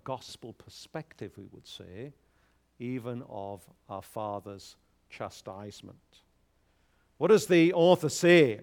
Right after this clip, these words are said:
in the beginning of Hebrews twelve before he launches into this whole discussion about discipline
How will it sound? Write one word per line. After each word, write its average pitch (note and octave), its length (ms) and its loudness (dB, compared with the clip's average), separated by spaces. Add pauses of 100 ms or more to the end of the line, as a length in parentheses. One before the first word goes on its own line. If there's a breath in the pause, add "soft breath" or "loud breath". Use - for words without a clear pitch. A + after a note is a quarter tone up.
(120)
in G#2+ 160 -12
the G#2 80 -12
beginning D3+ 400 2
of F#2 120 -6
Hebrews A2 360 -8
twelve G#2+ 320 -10
before C3 400 -4 (280 loud breath)
he B2 300 -10 (180 soft breath)
launches C#3+ 640 -2
into D#3 340 0
this A#2 160 -10
whole D3+ 200 -8
discussion C3 640 -4 (240)
about A2 340 -12
discipline B2+ 540 -8